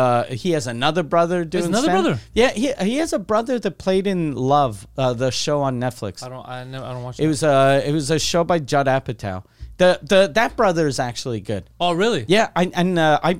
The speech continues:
Speaker 1: I did a show with him in New York, and he w-, he was, like, s-, legit good. Like
Speaker 2: He's a
Speaker 1: Tony
Speaker 2: killer.
Speaker 1: Rock. Tony Rock is, people go see Tony Rock 'cause Chris Rock tickets are too expensive or he's not coming to town. So
Speaker 2: Yeah.
Speaker 1: you're like, "Ah, it's kinda the same."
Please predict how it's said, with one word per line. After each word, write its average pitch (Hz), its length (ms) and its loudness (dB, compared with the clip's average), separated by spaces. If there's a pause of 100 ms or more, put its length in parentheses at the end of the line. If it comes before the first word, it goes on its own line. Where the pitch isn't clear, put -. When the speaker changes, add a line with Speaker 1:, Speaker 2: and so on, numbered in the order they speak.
Speaker 1:
I 165 100 -2
did 214 220 -2
a 226 60 0
show 208 200 -2
with 185 140 -2
him 180 180 -4
in 139 140 -2
New 139 80 0
York, 143 380 0 (600)
and 147 220 0
he 175 220 2
w-, 180 200 -6
he 214 100 2
was, 180 280 -4
like, 147 240 0
s-, - 180 -8
legit 151 680 0
good. 143 180 0
Like 175 240 -2
Speaker 2:
He's 254 100 0
a 277 40 2
Speaker 1:
Tony 262 100 0
Speaker 2:
killer. 202 140 2
Speaker 1:
Rock. 180 340 2 (260)
Tony 294 260 0
Rock 214 380 -2
is, 143 300 -6 (140)
people 226 260 -4
go 180 180 -2
see 175 200 -6
Tony 147 280 -4
Rock 120 400 -4
'cause 120 320 -8 (320)
Chris - 280 -2
Rock 117 280 -2
tickets 120 520 -8
are 117 160 -8
too 127 200 -8
expensive 113 500 -6
or 120 80 -6
he's 117 140 -6
not 117 180 -6
coming 110 220 -8
to 98 80 -8
town. 90 320 -10
So - 160 -6
Speaker 2:
Yeah. 120 340 -6
Speaker 1:
you're 214 140 4
like, 240 240 2
"Ah, 330 180 2
it's - 120 -4
kinda 214 260 -4
the 143 160 -4
same." 143 300 -6